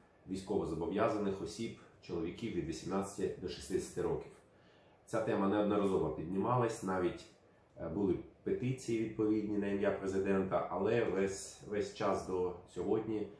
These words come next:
відповідь була не на часі. Але таки, я так розумію, достукались, і наразі прем'єр-міністр України Шмигаль заявив, що прийнято урядом відповідне рішення про те, що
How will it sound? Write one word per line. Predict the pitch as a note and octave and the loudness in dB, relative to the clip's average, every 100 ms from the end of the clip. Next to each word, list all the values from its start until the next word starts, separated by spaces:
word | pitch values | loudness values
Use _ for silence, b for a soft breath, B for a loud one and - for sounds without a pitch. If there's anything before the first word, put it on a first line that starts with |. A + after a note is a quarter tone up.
| B B - | B B -4
відповідь | G2 G2 F#2 D#2+ | -2 0 0 0
була | F2 F#2+ | 0 2
не | F#2 F#2+ | 2 2
на | F#2+ F2 | 0 -2
часі. | - C2+ - - - B B B B B B - | -4 -6 -6 -16 -20 B B B B B B 2
Але | C3+ A#2 E2 D#2+ - - _ | 6 6 4 -2 -6 -20 _
таки, | - F#2+ B2+ B2+ B2 F#2+ - | -8 -2 2 2 0 -8 -8
я | F#2 F#2+ | -2 -2
так | F#2+ G2 | 0 -2
розумію, | F#2 F#2+ F2+ | 0 2 2
достукались, | G#2 G#2 - - G2 G#2+ B2 - - | 2 0 -2 -4 -2 -2 -2 -6 -8
і | A2 G#2+ G#2 F#2+ - | -4 0 0 -2 -2
наразі | F#2+ G2 A2 G2+ F#2+ G2 | -2 2 2 2 2 2
прем'єр-міністр | F#2+ G2 F#2+ G2 G2 F2+ F#2+ F#2+ F#2+ E2+ | 2 0 2 2 2 0 2 0 0 -6
України | E2 F#2+ F2 F2 D#2+ | -6 -2 0 0 -2
Шмигаль | D#2+ A#2 A#2+ A#2 - | -4 -8 -2 -2 0
заявив, | F2+ F2+ G2 A#2+ - - | -2 0 2 0 -2 -12
що | - - G2+ - | -16 -2 0 0
прийнято | A2+ A2 E2+ D#2 D#2 | 2 2 0 -4 -6
урядом | - A2 G2 A2 A#2+ A2 | -4 0 4 4 2 0
відповідне | F#2+ - G2 F2 D2+ D#2 - | -4 -2 0 0 0 -4 -4
рішення | F#2+ F#2+ - G#2 B2 C3+ B B B B | -4 -4 -4 -2 -2 -4 B B B B
про | G2 | -2
те, | G#2+ G#2+ | 0 0
що | - F#2+ F2 | -2 -2 -2